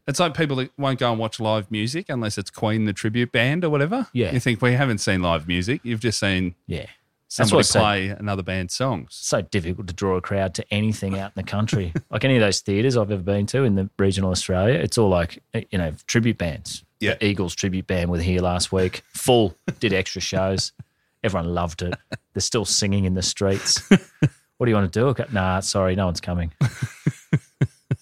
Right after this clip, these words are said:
Speaker 2: Fuck.
Speaker 1: Hey, I wrote an original. Boo. Get out.
Speaker 2: <laughs>
Speaker 1: Friends the musical. I'll
Speaker 2: Yes.
Speaker 1: be, I'll be straight there. Well, I did watch, what did I go and see? Gander.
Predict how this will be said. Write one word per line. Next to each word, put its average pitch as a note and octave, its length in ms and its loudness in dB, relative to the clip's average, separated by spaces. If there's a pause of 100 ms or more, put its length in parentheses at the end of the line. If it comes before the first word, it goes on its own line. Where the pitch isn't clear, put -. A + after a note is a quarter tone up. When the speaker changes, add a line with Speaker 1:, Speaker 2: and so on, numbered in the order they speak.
(1160)
Speaker 2:
Fuck. E2 320 -6 (580)
Speaker 1:
Hey, C3+ 120 4
I A2 80 6
wrote A#2 240 2
an A2 120 -2
original. G#2 500 0
Boo. G2 680 2 (560)
Get G2+ 200 4
out. F#2+ 260 2 (500)
Speaker 2:
<laughs> - 120 2 (1160)
Speaker 1:
Friends G#2+ 460 -2
the - 80 -8
musical. E2+ 560 -4 (260)
I'll A2+ 80 2
Speaker 2:
Yes. A#2 280 6
Speaker 1:
be, A2 60 4
I'll A2 100 6
be F#2+ 100 -2
straight F2 320 0
there. F#2+ 160 4
Well, A2 140 4
I B2+ 80 6
did D3 200 0
watch, G#2+ 360 -2 (300)
what B2 80 -4
did A2 120 0
I A2+ 120 2
go A#2+ 140 0
and A2+ 100 -2
see? C#3+ 180 2
Gander. G2 480 0